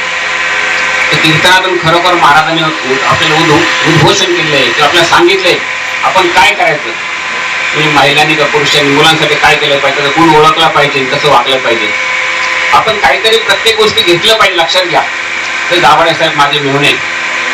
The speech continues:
त्यांचे चिरंजीव हो, योगेश साहेब विकास, आमची बहीण सखूबाई. खरोखर आनंदाचं कुटुंब आहे. साहेबांनी जे केलं सांगायची गरज नाही, सगळ्यांना प्रसिद्ध आहे,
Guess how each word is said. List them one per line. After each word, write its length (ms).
त्यांचे 220
चिरंजीव 440
हो, 360
योगेश 240
साहेब 160
विकास, 240
आमची 220
बहीण 260
सखूबाई. 380
खरोखर 240
आनंदाचं 480
कुटुंब 340
आहे. 220
साहेबांनी 380
जे 160
केलं 240
सांगायची 460
गरज 140
नाही, 120
सगळ्यांना 340
प्रसिद्ध 420
आहे, 220